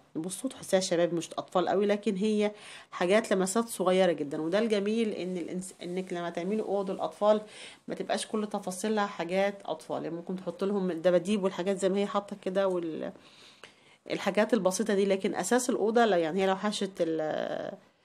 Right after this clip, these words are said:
اللعب بتاعتهم تحس إن هي أوضة شبابي ع-، عادي أو أوضة بنات كبار. بصوا الأوضة أهي، السرير متاجد كابوتينيه مع اللون بقى الخشبي كده للسراير وال-،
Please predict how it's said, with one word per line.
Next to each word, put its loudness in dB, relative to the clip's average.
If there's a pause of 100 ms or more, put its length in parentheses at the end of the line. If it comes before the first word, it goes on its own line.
(500)
اللعب 2
بتاعتهم 4
تحس -2
إن 0
هي 4
أوضة 0
شبابي 4
ع-، 2
عادي 4
أو 4
أوضة 4
بنات -2 (140)
كبار. -2 (760)
بصوا -4
الأوضة -2
أهي، -4 (280)
السرير -4
متاجد -2
كابوتينيه -4 (1120)
مع -2
اللون 0
بقى 2
الخشبي -4
كده -2
للسراير 0
وال-، -2